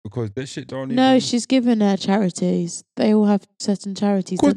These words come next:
Speaker 1: they
Speaker 2: they?
Speaker 1: all have certain charities. I'm not saying that, but it's, it's more than that. You can go around fundraising.
Speaker 2: No, they've put that on, um, apparently there's a, they all get their little page on the web,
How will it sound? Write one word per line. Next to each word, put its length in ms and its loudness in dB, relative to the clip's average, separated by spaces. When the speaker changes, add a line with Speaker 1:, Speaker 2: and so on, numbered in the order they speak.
Speaker 1:
they 60 6
Speaker 2:
they? 40 6
Speaker 1:
all 120 6
have 160 6
certain 260 4
charities. 300 2
I'm 100 2
not 160 -4
saying 360 -2
that, 180 -8
but 200 -8
it's, 220 -12
it's 200 -6
more 340 6
than 260 2
that. 140 -6
You 120 -8
can 180 -8
go 200 2
around 240 0
fundraising. 200 0
Speaker 2:
No, 220 6
they've 240 2
put 180 -2
that 160 0
on, 200 0
um, 680 0
apparently 280 -6
there's 200 -4
a, 120 -2
they 140 0
all 60 0
get 140 -4
their 160 -2
little 160 -4
page 460 -6
on 100 -6
the 60 -6
web, 240 -4